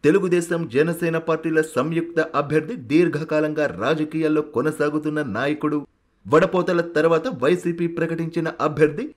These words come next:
దీర్ఘకాలంగా వైద్య వృత్తిలో కొనసాగుతున్న ప్రజాసేవకుడు. ఏడు అసెంబ్లీ నియోజకవర్గాలకు చెందిన ఓటర్లు ఎవరిని గెలిపిస్తారో వేచి చూడాలి. మచిలీపట్నం పార్లమెంట్ స్థానం పరిధిలో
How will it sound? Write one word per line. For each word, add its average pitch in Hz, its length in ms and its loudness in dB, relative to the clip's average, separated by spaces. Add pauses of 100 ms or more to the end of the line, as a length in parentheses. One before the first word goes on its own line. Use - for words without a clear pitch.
దీర్ఘకాలంగా 175 840 2
వైద్య 170 300 4
వృత్తిలో 170 420 0
కొనసాగుతున్న 170 720 -2 (160)
ప్రజాసేవకుడు. 160 840 2 (460)
ఏడు 156 260 2 (120)
అసెంబ్లీ 214 420 -2
నియోజకవర్గాలకు 190 920 0 (180)
చెందిన 175 260 0
ఓటర్లు 180 420 -2 (200)
ఎవరిని 175 260 0 (120)
గెలిపిస్తారో 170 520 -2 (220)
వేచి 170 240 0 (100)
చూడాలి. 156 320 0 (540)
మచిలీపట్నం 220 680 0 (100)
పార్లమెంట్ 202 400 -2
స్థానం 185 440 -4 (120)
పరిధిలో 175 340 2